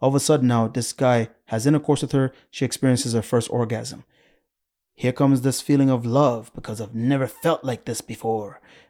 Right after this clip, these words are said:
Meanwhile, it's just a sexual urge that's been taken to a next level, and you've reached a climax of a certain level. So sometimes people confuse that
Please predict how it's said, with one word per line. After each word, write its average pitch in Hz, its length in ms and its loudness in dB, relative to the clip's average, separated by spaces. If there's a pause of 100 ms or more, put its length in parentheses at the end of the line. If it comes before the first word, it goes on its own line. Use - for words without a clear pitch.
Meanwhile, 131 380 4
it's - 220 -8
just - 320 -2
a 127 80 -8
sexual 135 640 -2 (560)
urge 131 440 4
that's 113 180 -4
been 113 120 -2
taken 120 260 -6
to 120 100 -6
a 113 40 -2
next 117 300 -2
level, 120 380 2 (400)
and 123 140 0
you've 117 180 0
reached 131 220 0
a - 40 -4
climax 120 640 -2 (300)
of 120 120 -8
a 110 40 -4
certain 123 300 0
level. 131 220 2
So 110 220 -4
sometimes 160 400 0
people 156 260 -2
confuse 170 420 -2
that 113 280 -4